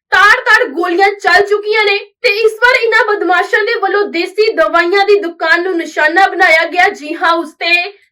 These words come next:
ਤਾੜ-ਤਾੜ ਇਹਨਾਂ ਦੇ ਵੱਲੋਂ ਗੋਲੀਆਂ ਚਲਾਈਆਂ ਗਈਆਂ ਨੇ। ਦੱਸਿਆ ਜਾ ਰਿਹਾ ਕਿ ਦੁਕਾਨਦਾਰ ਨੂੰ ਧਮਕੀਆਂ ਆ ਰਹੀਆਂ ਸੀ, ਉਸ ਤੋਂ ਫਰੋਤੀ ਦੀ ਮੰਗ ਕੀਤੀ ਜਾ ਰਹੀ ਸੀ ਤੇ ਫਰੋਤੀ ਨਾ ਦੇਣ ਦੇ ਕਾਰਨ ਇਹਨਾਂ ਬਦਮਾਸ਼ਾਂ ਦੇ ਵੱਲੋਂ ਜਿਹੜੀ ਹੈ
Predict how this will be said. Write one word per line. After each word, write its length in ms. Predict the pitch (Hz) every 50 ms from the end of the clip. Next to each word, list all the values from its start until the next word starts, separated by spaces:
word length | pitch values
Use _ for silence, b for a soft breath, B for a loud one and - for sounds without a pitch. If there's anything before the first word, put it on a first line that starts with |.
| b _
ਤਾੜ-ਤਾੜ 540 | - 381 392 415 427 453 440 453 427 359 -
ਇਹਨਾਂ 200 | 403 403 392 392
ਦੇ 80 | 392 427
ਵੱਲੋਂ 320 | 392 403 381 381 403 -
ਗੋਲੀਆਂ 400 | - 359 359 330 330 381 403 415
ਚਲਾਈਆਂ 400 | 403 415 392 359 359 359 370 370
ਗਈਆਂ 200 | 359 370 359 359
ਨੇ। 100 | 381 415
ਦੱਸਿਆ 560 | - 381 427 480 - 494 523 523 523 - 440
ਜਾ 120 | 392 392 403
ਰਿਹਾ 100 | 427 427
ਕਿ 160 | 466 494 480
ਦੁਕਾਨਦਾਰ 680 | - 403 403 403 359 349 370 392 403 403 427 392 381 381
ਨੂੰ 320 | 370 415 415 403 427 453 B B B B
ਧਮਕੀਆਂ 680 | - 466 480 339 339 339 415 466 508 480 370 403 392 392
ਆ 40 | 381
ਰਹੀਆਂ 280 | 392 403 392 415 427
ਸੀ, 320 | 453 427 427 403 415 - -
ਉਸ 120 | 349 330 339
ਤੋਂ 220 | - 370 370 381 392
ਫਰੋਤੀ 360 | 392 403 320 302 311 381 349
ਦੀ 160 | 349 381 403
ਮੰਗ 280 | 392 302 311 330 392 427
ਕੀਤੀ 360 | 427 427 415 440 440 427 403
ਜਾ 220 | 392 349 330 330
ਰਹੀ 140 | 330 359 381
ਸੀ 320 | 392 392 403 392 403 -
ਤੇ 240 | - _ - 480 494
ਫਰੋਤੀ 540 | 494 453 427 427 381 370 370 508 494 466 381
ਨਾ 180 | 359 359 392 415
ਦੇਣ 300 | 403 453 466 427 403 403
ਦੇ 200 | 427 466 403 415
ਕਾਰਨ 380 | - 440 370 349 359 381 392
ਇਹਨਾਂ 260 | 381 392 403 381 403 392
ਬਦਮਾਸ਼ਾਂ 580 | 381 349 - 330 302 320 311 320 330 - 381 381
ਦੇ 120 | 403 427
ਵੱਲੋਂ 300 | 415 349 349 339 349 349
ਜਿਹੜੀ 340 | 285 - 320 311 339 359 370
ਹੈ 240 | 349 339 330 339